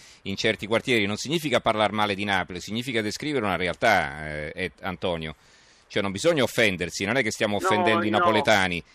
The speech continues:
Speaker 2: No, no,
Speaker 1: Stiamo
Speaker 2: no,
Speaker 1: parla-,
Speaker 2: però
Speaker 1: è una cosa che i napoletani subiscono purtroppo, capisce? Nessuno ci pone rimedio. Eh, questo è il problema, secondo me, eh. Poi, eh, può, può darsi pure che mi sbaglio.
Speaker 2: No, no, per carità, però forse probabilmente io, perché ci vivo, non la sento proprio così.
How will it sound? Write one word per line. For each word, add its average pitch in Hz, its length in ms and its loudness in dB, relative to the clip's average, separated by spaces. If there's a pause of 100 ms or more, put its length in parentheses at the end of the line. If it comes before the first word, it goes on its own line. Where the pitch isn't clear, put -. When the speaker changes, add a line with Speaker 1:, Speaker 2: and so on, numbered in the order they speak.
Speaker 2:
No, 180 280 2
no, 175 200 0
Speaker 1:
Stiamo 147 240 6
Speaker 2:
no, 131 60 2
Speaker 1:
parla-, 143 240 4
Speaker 2:
però 139 100 0
Speaker 1:
è 147 60 8
una 143 160 6
cosa 165 300 6
che - 120 0
i 127 60 4
napoletani 135 440 4
subiscono 123 680 -2
purtroppo, 95 600 -2
capisce? 95 440 -4
Nessuno 151 340 -2
ci 113 160 -4
pone 95 380 -2
rimedio. 90 560 -2 (880)
Eh, 95 300 -10
questo 160 240 -4
è 98 40 -2
il - 40 -18
problema, 92 320 -2
secondo 107 480 -2
me, 82 260 -2
eh. 104 60 -4
Poi, 123 380 0
eh, 80 100 -16
può, 85 140 -8
può 92 120 -8
darsi 90 280 -6
pure 120 160 -2
che 101 100 -4
mi 90 80 -4
sbaglio. 80 380 -4
Speaker 2:
No, 220 60 2
no, 170 180 0
per 131 120 -4
carità, 117 440 0
però 160 380 2
forse 151 240 -2
probabilmente 151 720 -2
io, 156 200 -2
perché 139 240 -8
ci 139 160 -10
vivo, 143 400 -4 (400)
non 147 160 -2
la 156 160 2
sento 143 320 -2
proprio 135 340 -2
così. 120 920 -10